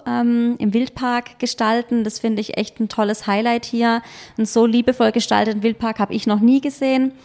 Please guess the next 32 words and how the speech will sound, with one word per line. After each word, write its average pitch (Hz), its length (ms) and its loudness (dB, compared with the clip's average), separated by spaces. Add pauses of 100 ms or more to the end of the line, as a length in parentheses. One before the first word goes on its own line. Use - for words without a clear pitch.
(640)
Und, 311 380 4
aber 233 200 0
das 233 180 -6
kann 233 180 -2
ich 233 220 -2
tatsächlich 220 380 0
jetzt 202 120 -2
einfach 214 300 -2
auch 202 160 0
nicht, 254 420 0
ähm, 220 640 -2
ja, 208 240 -2
wegdenken, 226 540 0
das 208 100 -2
ist 202 100 -8
ein 214 60 -4
Besuch 202 320 -2
bei - 180 0
uns 233 400 -2
oder 180 240 -2
überhaupt 233 520 2
jetzt 220 120 -6
egal, 214 360 0
ob, - 180 -4
ähm, 196 420 -2
in 196 140 -4
einer 180 60 -4
Weingärtnergenossenschaft 220 1080 -2
oder 196 140 -2
in 190 80 0
einem 185 80 -2
Weingut. 220 480 0